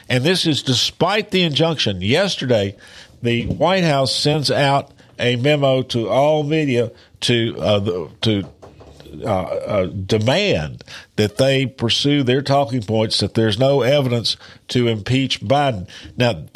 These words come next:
what's unusual about this, though, is this letter from the White House did not come from the P R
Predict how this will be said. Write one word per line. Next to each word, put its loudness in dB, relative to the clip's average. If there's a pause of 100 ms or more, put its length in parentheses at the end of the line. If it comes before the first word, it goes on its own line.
(120)
what's 0 (200)
unusual 2
about 0
this, 0
though, 2 (400)
is 0 (160)
this 0
letter 2
from -6
the 4
White 2
House 0 (340)
did 0
not 0
come 0
from -2
the 2
P 0
R 2